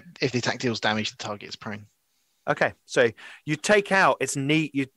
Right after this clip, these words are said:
Speaker 2: hit it in the kneecap, and it drops down, collapses. Its huge wings knocking the dust and the tables, uh, with all their relics and,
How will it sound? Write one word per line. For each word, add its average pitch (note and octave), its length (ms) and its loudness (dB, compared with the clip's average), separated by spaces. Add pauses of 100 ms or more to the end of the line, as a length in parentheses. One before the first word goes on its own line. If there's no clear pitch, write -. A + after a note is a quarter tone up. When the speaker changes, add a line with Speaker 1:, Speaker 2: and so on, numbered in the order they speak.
(100)
Speaker 2:
hit G3+ 220 2
it D#3 80 4
in C3+ 100 4
the B2 80 2
kneecap, C3 600 -2 (500)
and C3+ 640 -4
it B2+ 140 -8 (380)
drops G3 400 4
down, C3 400 4 (500)
collapses. C#3 640 -4 (340)
Its C3+ 120 -6 (100)
huge F3 280 2
wings C3 560 2 (260)
knocking C#3 480 4
the B2 120 4
dust E3 400 2
and A#2+ 100 2
the A#2+ 40 0
tables, A#2 920 0 (420)
uh, A2+ 260 2
with B2 120 0
all D3 140 6
their B2 220 6
relics C3+ 580 2
and, A2 180 -4